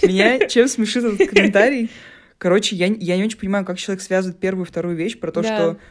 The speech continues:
Speaker 1: хоть Netflix и является распиаренным, но, э, «Странные дела» — это гамбургер. Так Netflix — это Макдональдс и
Speaker 2: Да,
Speaker 1: есть.
Speaker 2: поэтому
Speaker 1: Ну, то
Speaker 2: и
Speaker 1: есть
Speaker 2: логично, что Stranger Things — это гамбургер.
Speaker 1: Просто самый вкусный. Это
Speaker 2: Да.
Speaker 1: прям Биг Мак в мире Макдональдса, вот этого.
Speaker 2: Да.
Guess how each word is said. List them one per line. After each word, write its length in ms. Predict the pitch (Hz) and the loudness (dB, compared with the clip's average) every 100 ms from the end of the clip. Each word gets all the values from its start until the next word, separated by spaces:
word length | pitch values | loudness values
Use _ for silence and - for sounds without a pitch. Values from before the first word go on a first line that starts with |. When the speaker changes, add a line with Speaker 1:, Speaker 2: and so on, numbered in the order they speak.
| _ | _
Speaker 1:
хоть 280 | - 220 220 | 0 2 2
Netflix 440 | 220 214 208 - | -2 -2 -8 -8
и 80 | - | -6
является 520 | 202 196 262 311 - 180 | -6 -4 -4 -4 -6 -8
распиаренным, 960 | 175 - 196 190 175 156 143 139 - | -8 -4 -2 0 0 -2 -6 -10 -14
но, 580 | - 165 175 208 262 302 - _ _ - | -8 -4 -2 0 0 -2 -8 _ _ -6
э, 280 | 165 160 165 | -4 -2 -4
«Странные 500 | - 185 190 185 165 | -4 -2 -2 -2 -4
дела» — 580 | 151 160 165 220 269 269 _ _ - | -8 -6 -4 -2 -4 -6 _ _ -6
это 420 | 180 190 190 190 | -4 -2 -4 -4
гамбургер. 580 | 180 175 160 151 139 143 _ | -4 -4 -4 -8 -14 -16 _
Так 180 | - 170 | -10 -6
Netflix — 540 | 180 226 233 240 226 - | -4 -4 -4 -8 -8 -8
это 400 | 180 185 185 180 | -8 -4 -2 -2
Макдональдс 760 | 160 160 175 180 233 220 202 - | -4 -8 -4 0 0 0 -4 -10
и 220 | 180 180 | -8 -2
Speaker 2:
Да, 240 | 208 226 | 2 2
Speaker 1:
есть. 120 | 165 - | 0 -2
Speaker 2:
поэтому 400 | 170 180 202 208 | 0 0 -2 -4
Speaker 1:
Ну, 60 | 202 | 0
то 60 | |
Speaker 2:
и 40 | 185 | 2
Speaker 1:
есть 120 | 196 | 2
Speaker 2:
логично, 420 | 190 262 - 226 | 0 -4 -4 -10
что 160 | - 214 | -10 -12
Stranger 480 | 202 208 208 208 208 | -10 -8 -8 -10 -10
Things — 240 | 220 214 | -10 -8
это 260 | 196 190 190 | -10 -8 -6
гамбургер. 600 | 175 226 269 233 196 196 | -2 -2 -4 -6 -6 -6
Speaker 1:
Просто 320 | - 180 180 | -2 -2 -2
самый 320 | 196 190 202 | 0 2 2
вкусный. 440 | 208 - 240 - 151 | -2 -4 -6 -4 -2
Это 120 | 165 | 0
Speaker 2:
Да. 100 | 190 | 2
Speaker 1:
прям 160 | 185 180 | 2 2
Биг 140 | 180 | 0
Мак 280 | 196 214 220 | 2 0 -2
в 140 | 175 | -6
мире 280 | 180 190 190 | -2 0 0
Макдональдса, 600 | 185 190 202 208 180 - | 0 0 0 0 -4 -6
вот 100 | 156 | -2
этого. 320 | 165 165 160 165 | -2 -2 -4 -4
Speaker 2:
Да. 360 | 202 202 208 | -2 -2 -4